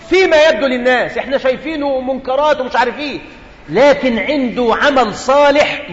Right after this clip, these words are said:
يخلص لله فيه، بينه وبين ربنا، في عمل صالح معين، عمل دقيق، عمل خير،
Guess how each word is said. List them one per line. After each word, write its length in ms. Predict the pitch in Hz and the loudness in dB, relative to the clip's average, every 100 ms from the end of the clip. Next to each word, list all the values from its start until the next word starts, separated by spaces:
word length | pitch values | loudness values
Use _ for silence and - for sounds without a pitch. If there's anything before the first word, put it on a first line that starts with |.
| 214 | 0
يخلص 560 | 381 - 226 240 - | 2 0 -4 -4 -4
لله 480 | 226 214 220 240 196 | -6 -2 0 2 0
فيه، 280 | 185 185 123 - - - - - - - | -4 -6 -8 -10 -18 -20 -20 -20 -20 -4
بينه 180 | 208 254 | 0 2
وبين 220 | 226 254 | 2 2
ربنا، 360 | 220 151 214 170 | 2 2 -2 0
في 140 | 269 | -2
عمل 300 | 233 269 247 | 2 2 2
صالح 460 | - 269 277 - - 180 | 2 2 2 0 -4 -4
معين، 520 | 208 175 269 269 294 262 - - - - - | -2 0 2 2 2 0 -12 -20 -20 -14 -4
عمل 360 | 240 262 214 | 0 2 2
دقيق، 480 | 202 - 277 277 - | 0 0 -4 -4 0
عمل 300 | - 262 214 | 2 2 -2
خير، 360 | - 262 302 | -4 -4 -4